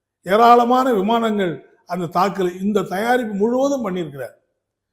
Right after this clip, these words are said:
இதனுடைய தொடக்கமா என்னன்னா, ரெண்டாயிரத்தி பன்னெண்டு டிசம்பர் மாசம் பத்தாம் தேதி, பன்னெண்டாம் தேதி வாக்குல வெனிசுலாவிலேருந்து ஏராளமான எண்ணெய்,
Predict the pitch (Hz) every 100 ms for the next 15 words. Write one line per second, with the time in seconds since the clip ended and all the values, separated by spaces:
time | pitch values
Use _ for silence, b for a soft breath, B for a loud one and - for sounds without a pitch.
0 | _ _ 175 190 185 165 202 220 262 262
1 | 262 214 190 143 139 160 143 _ _ _
2 | _ _ _ 170 226 254 254 233 185 202
3 | 214 220 214 160 160 220 226 208 185 175
4 | 160 165 190 196 185 175 143 156 170 165
5 | 156 143 143 147 147 135 113 _ _ _
6 | _ _ _ _ - 233 214 220 285 269
7 | 277 247 233 240 247 254 196 202 214 214
8 | 208 214 220 190 135 113 _ _ _ _
9 | - 175 220 233 220 170 -